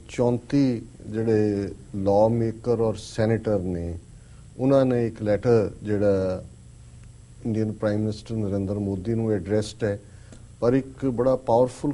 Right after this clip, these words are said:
ਕਮਿਸ਼ਨ ਟੌਮ ਲੈਂਟੋਸ ਹਿਊਮਨ ਰਾਈਟਸ ਕਮਿਸ਼ਨ ਹੈ।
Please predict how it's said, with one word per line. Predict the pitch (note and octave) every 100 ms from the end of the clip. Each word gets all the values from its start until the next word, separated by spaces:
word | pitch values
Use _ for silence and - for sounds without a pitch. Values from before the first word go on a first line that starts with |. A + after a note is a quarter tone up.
| -
ਕਮਿਸ਼ਨ | A#2+ A2 - A#2+ A#2 A2+
ਟੌਮ | A2+ G#2+ A#2 A#2+
ਲੈਂਟੋਸ | G#2 G2+ G#2+ A2+ A2+ G#2+ - - A2+
ਹਿਊਮਨ | A2 A2
ਰਾਈਟਸ | G#2 G2+ F#2 -
ਕਮਿਸ਼ਨ | G#2+ G2 F#2 A2 G2
ਹੈ। | F#2 F2 F2